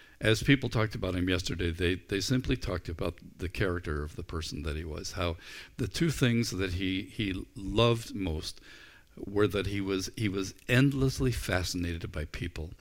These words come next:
and he was endlessly fascinated by ideas. And the two mixed up in him a lovely product that, that let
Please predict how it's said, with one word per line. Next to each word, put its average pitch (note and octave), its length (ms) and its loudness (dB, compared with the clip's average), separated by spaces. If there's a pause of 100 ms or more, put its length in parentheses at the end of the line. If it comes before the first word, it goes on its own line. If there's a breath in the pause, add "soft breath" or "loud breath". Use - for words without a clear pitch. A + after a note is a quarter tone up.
(360 loud breath)
and F#2+ 120 -2
he F2+ 80 -2
was F2 260 -6
endlessly A2+ 540 4
fascinated F2 800 0
by E2 180 -6
ideas. E2+ 680 -8 (800 soft breath)
And F#2 180 0
the G2+ 80 -4
two G#2 480 2 (380 loud breath)
mixed A2+ 400 2
up F#2 180 0
in F2 160 0
him E2 300 0
a F2 80 -6
lovely F#2 580 2
product - 800 -2 (120)
that, G2 540 -6
that - 260 -4
let G2 200 -2